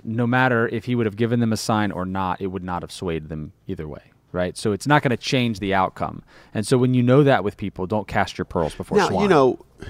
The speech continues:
Speaker 2: see, let the main thing be the main thing,
Speaker 1: Oh,
Speaker 2: right?
Speaker 1: yeah.
Speaker 2: So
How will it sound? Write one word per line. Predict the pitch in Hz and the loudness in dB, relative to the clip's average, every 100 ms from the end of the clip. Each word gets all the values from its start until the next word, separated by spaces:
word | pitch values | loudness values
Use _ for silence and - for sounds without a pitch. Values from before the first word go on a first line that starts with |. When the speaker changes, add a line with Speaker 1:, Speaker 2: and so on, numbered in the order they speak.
| - | -12
Speaker 2:
see, | - 151 127 - _ - | -4 2 2 0 _ -8
let | 120 | -6
the | - | -2
main | 110 110 | -2 -2
thing | 104 104 90 | -2 -4 -4
be | 87 | -6
the | |
main | 85 82 82 | -8 -10 -12
thing, | - - | -12 -8
Speaker 1:
Oh, | 98 | -8
Speaker 2:
right? | 71 | -8
Speaker 1:
yeah. | 85 117 90 - - _ | -8 -8 -10 -14 -20 _
Speaker 2:
So | - 131 123 120 | -4 2 2 2